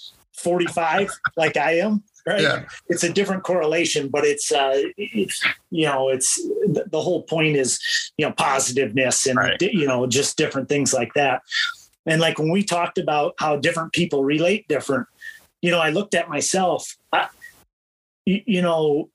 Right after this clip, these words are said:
Speaker 1: uh, you know, I, um, through positive encouragement and things like that, you know, I personally know I respond better.
Speaker 2: Mm-hmm.
Speaker 1: Right. I mean, like, you know, and I
Speaker 2: Same.
Speaker 1: know that I, uh,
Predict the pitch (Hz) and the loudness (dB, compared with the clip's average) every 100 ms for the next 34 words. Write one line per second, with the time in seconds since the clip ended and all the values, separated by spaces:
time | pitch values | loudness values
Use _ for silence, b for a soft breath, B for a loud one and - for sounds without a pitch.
0 | _ _ _ _ _ _ _ - - - | _ _ _ _ _ _ _ -6 -2 -2
1 | - - _ 180 175 160 147 143 156 196 | -6 -20 _ 0 2 2 2 0 2 2
2 | 196 175 151 135 120 104 _ - 175 170 | 2 2 0 0 0 -2 _ -4 -2 0
3 | 170 175 214 196 202 165 185 160 156 151 | 0 0 2 2 0 0 -2 0 0 2
4 | 165 190 139 156 156 147 135 - 143 165 | 0 -2 -2 0 2 2 0 0 0 0
5 | - B B 151 147 151 - 226 220 277 | -4 B B -2 0 2 0 0 0 -2
6 | - 220 147 135 123 131 156 135 - 123 | 0 0 2 2 2 2 0 -2 0 0
7 | 120 120 120 90 - _ _ _ _ - | 0 2 0 -2 -12 _ _ _ _ -10
8 | - _ _ _ _ _ - 127 123 135 | -10 _ _ _ _ _ -2 2 4 2
9 | - 156 185 180 160 151 143 139 - 190 | 0 0 2 0 2 2 2 0 0 0
10 | 151 139 135 185 143 131 131 139 151 151 | 2 2 2 2 2 2 2 2 2 0
11 | 147 139 135 143 143 139 131 | 0 0 2 2 2 2 0